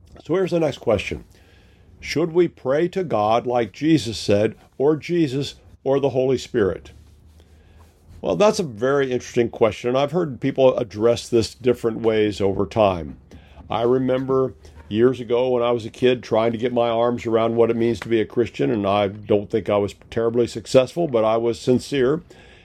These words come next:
And I remember people saying, "Well, we pray in Jesus' name." Well, almost every time that I pray, maybe every time you hear someone pray,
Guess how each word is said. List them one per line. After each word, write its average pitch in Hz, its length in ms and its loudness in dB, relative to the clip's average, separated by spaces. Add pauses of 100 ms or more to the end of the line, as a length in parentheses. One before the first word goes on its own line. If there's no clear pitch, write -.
(140)
And 127 140 -2
I 143 60 -2
remember 165 260 0
people 151 300 -2
saying, 139 340 -2
"Well, 135 140 0
we 147 120 -2
pray 156 380 -2
in 143 180 0
Jesus' 131 540 -2
name." 107 460 0 (840)
Well, 151 360 -2
almost 156 460 0 (100)
every 180 260 2
time 135 460 -2
that 113 140 -2
I 123 200 2
pray, 120 600 0
maybe 113 500 0
every 131 160 0
time 127 240 0
you 127 160 2
hear 127 240 0
someone 104 460 0
pray, 104 420 0